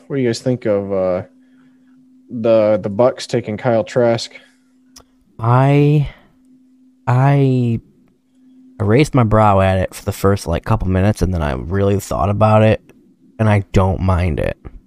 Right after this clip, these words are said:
Speaker 2: Why not sit back and learn from one of the great, one of the, probably the greatest player of all time?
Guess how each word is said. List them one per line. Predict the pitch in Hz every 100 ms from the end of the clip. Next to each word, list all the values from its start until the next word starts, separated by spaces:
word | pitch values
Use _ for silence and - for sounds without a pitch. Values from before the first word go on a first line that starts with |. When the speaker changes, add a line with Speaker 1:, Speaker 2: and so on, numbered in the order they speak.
| _ _ _ _ 254 254 254 _ _ _ _ _ _ - _
Speaker 2:
Why | 117 113 131
not | 117 107 -
sit | - 104 -
back | 107 104
and | 98 95
learn | 101 101 101
from | - 98
one | 101
of | 98
the | 98
great, | 98 -
one | 107
of | 104
the, | 95 -
probably | - 101 101 101
the | 92
greatest | 98 95 95
player | - 95 85
of | 87
all | 76 -
time? | - 50